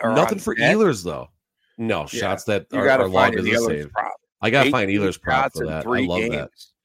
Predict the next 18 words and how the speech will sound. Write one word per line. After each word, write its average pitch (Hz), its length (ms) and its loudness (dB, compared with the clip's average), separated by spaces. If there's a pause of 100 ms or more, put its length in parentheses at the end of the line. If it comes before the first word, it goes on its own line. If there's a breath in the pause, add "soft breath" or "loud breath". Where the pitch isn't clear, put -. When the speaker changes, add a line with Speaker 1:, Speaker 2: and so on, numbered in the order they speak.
(360)
Speaker 1:
for - 140 -2
Speaker 2:
Um, 110 220 4
but 110 160 4
Speaker 1:
Nikolai. - 80 -18 (280)
Yep. 113 160 -4
Speaker 2:
Lastly, 123 760 2
the 110 180 0
Golden 110 800 0
Knights 104 440 -2
today. 85 2000 -4
It's 78 320 -14
not 90 120 -10
on 87 60 -12
the 82 60 -10
board. 101 220 -6
There 95 100 -2
we 82 80 -2
go. 76 180 -10